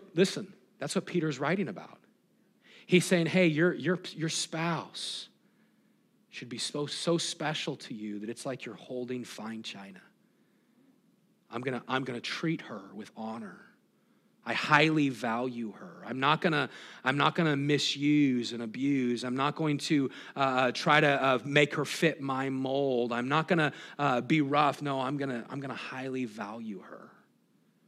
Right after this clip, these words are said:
Listen, men, that's convicting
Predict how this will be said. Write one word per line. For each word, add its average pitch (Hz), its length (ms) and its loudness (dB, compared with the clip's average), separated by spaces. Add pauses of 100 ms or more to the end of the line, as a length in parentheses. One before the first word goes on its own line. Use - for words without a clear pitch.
(840)
Listen, 135 320 -2
men, 127 260 0
that's 131 260 -2
convicting 107 720 -6